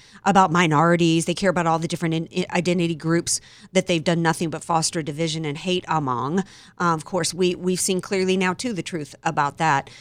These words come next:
So we do have a new ringleader brought in by the people, the American people, elected Donald J. Trump to come in and be the ringleader of this cir-, this circus. And God bless him for everything that he's trying to do.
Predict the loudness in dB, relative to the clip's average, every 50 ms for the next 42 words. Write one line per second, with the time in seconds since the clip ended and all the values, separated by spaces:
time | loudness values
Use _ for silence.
0 | -20 -20 -4 2 4 4 6 6 4 4 4 4 4 4 6 6 6 6 6 2
1 | 2 4 4 4 4 4 2 0 0 0 -4 -10 -12 _ _ _ _ _ _ _
2 | _ _ 2 6 8 8 8 8 6 6 6 6 4 4 4 2 0 -2 -4 -4
3 | -2 -2 -2 0 0 0 0 0 0 0 0 0 -4 -4 -4 -4 -2 -2 -2 0
4 | 0 0 2 2 2 2 2 2 0 0 0 -2 -10 _ _ _ _ _ 0 4
5 | 6 6 6 6 4 2 2 2 4 4 4 2 0 -2 0 0 0 0 0 -4
6 | -12 -4 -2 0 2 2 2 2 0 -2 -4 -8 -6 -2 0 2 4 4 4 4
7 | 2 4 4 4 4 4 2 0 0 0 0 -2 -2 -2 -4 -4 -4 -4 -8 -12
8 | -16 -10 -8 -4 -4 -2 -2 -4 -4 -6 -6 -8 -8 -10 -12 -18 -10 -6 -6 0
9 | 2 4 4 4 4 2 2 2 2 0 -2 -2 -4 -6 -4 -4 -4 -2 -2 -2
10 | -2 -2 -2 -2 -2 -2 -4 -6 -6 -4 -2 0 0 0 -2 -4 -6 0 2 2
11 | 4 4 0